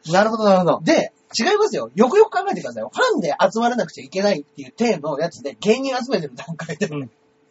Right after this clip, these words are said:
Speaker 2: ァンいないですよ、多分。
Speaker 1: <laughs> まだあれなのかな？表だって、こう。
Speaker 2: ファンもいないし、
Speaker 1: あれかな？
Speaker 2: 出てってもキャーキャー言われないし。
Speaker 1: <laughs> キャーキャー言われる？いや、言われな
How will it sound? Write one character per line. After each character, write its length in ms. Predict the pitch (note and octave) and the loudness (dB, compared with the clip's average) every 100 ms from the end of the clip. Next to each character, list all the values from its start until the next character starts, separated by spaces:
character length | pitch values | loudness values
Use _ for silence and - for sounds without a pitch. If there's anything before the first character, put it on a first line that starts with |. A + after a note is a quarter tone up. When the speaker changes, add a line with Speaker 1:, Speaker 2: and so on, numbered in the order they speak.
| - B3 | -14 -10
Speaker 2:
ァ 400 | D4 - A#4+ D4 | -10 0 2 2
ン 40 | - A3 | 0 0
い 20 | |
な 60 | C#4 | 2
い 20 | A#4 | 4
で 80 | C4 | 2
す 120 | - | 0
よ、 60 | F3+ | -8
多 140 | - A#2 | -4 -6
分。 120 | A#2 A3+ - - - A#3 - F#3 F#3 | -6 -12 -12 -10 -10 -10 -4 -4 0
Speaker 1:
<laughs> 800 | G#3+ G#3+ - - - F#3+ - B3+ | -2 -2 -6 -18 -18 -18 -20 -10
ま 200 | G3+ B3 | 4 6
だ 120 | D4 G3 | 10 8
あ 60 | |
れ 100 | G3 | 8
な 120 | B3+ | 6
の 80 | D4 | 6
か 120 | G3 | 4
な？ 140 | F3 A#3 - | 2 0 0
表 340 | G3 A#3+ B3+ | 4 4 4
だ 100 | C4+ D#4 | 6 6
っ 40 | |
て、 300 | - A3 E3+ C3 | 6 6 6 4
こ 480 | F3 E3+ E3 D#3 - | 2 2 2 -2 -4
う。 460 | _ _ _ _ D4+ | _ _ _ _ 2
Speaker 2:
フ 60 | C4+ | 2
ァ 20 | |
ン 140 | A3+ | 0
も 160 | G3 F#3 | -2 -2
い 60 | |
な 140 | G3 G#3+ | 6 6
い 60 | G3 | 6
し、 260 | - D4 G3 | 0 -4 0
Speaker 1:
あ 60 | |
れ 100 | A3 | 2
か 120 | G#3+ A3+ | 2 0
な？ 0 | |
Speaker 2:
出 0 | |
て 0 | |
っ 40 | |
て 60 | C#4+ | -2
も 120 | F3+ | -6
キ 120 | - | 2
ャ 80 | G3+ | 2
ー 40 | F#3 | 2
キ 80 | |
ャ 40 | D3+ | -6
ー 40 | C#3 | -4
言 40 | |
わ 160 | E3+ - | 0 0
れ 140 | G3+ | 2
な 200 | A3+ A3 | 2 2
い 60 | F3+ | 2
し。 300 | - - G#3+ | 0 0 0
Speaker 1:
<laughs> 280 | G#3+ G#3+ - _ - _ _ _ _ _ _ _ - - _ _ - - E3+ C#5 D5 B4+ - - - _ _ _ _ - B4+ A#4+ - _ _ - - - | -2 -4 -8 _ -20 _ _ _ _ _ _ _ -20 -20 _ _ -18 -16 -16 -16 -16 -18 -20 -20 -20 _ _ _ _ 10 10 10 4 _ _ -20 -20 -16
キ 120 | - | -8
ャ 0 | |
ー 300 | C#4+ G#4+ B4+ | 6 10 12
キ 80 | D#4 | 10
ャ 20 | |
ー 40 | G3+ | 2
言 120 | F#3+ | 6
わ 180 | C4 F#4 | 8 8
れ 60 | |
る？ 1000 | B4 A#4+ E4+ F4 B4+ A#4+ G4 - - F3 | 6 0 0 10 10 10 4 -2 0 4
い 80 | G3 | 6
や、 60 | E3+ | 6
言 40 | |
わ 200 | E3 C#4 | 8 8
れ 80 | |
な 60 | F4+ | 8